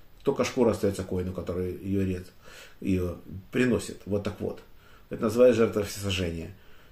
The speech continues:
То есть, повелевающая заповедь, человек нарушил заповедь, повелевающую, и выполнил всё, что говорит Тора, и ему сразу прощается.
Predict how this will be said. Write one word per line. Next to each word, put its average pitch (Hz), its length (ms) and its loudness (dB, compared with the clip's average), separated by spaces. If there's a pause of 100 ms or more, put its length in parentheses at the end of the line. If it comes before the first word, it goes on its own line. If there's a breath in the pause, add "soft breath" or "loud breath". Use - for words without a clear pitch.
(140 soft breath)
То 117 100 2
есть, 113 320 0 (1000 soft breath)
повелевающая 139 600 4
заповедь, 123 440 2
человек - 280 4
нарушил 110 460 2
заповедь, 98 600 -2 (1800)
повелевающую, 131 840 2 (460 loud breath)
и 139 300 2
выполнил 110 480 6
всё, 110 240 2
что - 180 0
говорит 110 320 4
Тора, 175 400 0
и 110 80 0
ему 107 160 2
сразу 131 500 2
прощается. 92 760 -4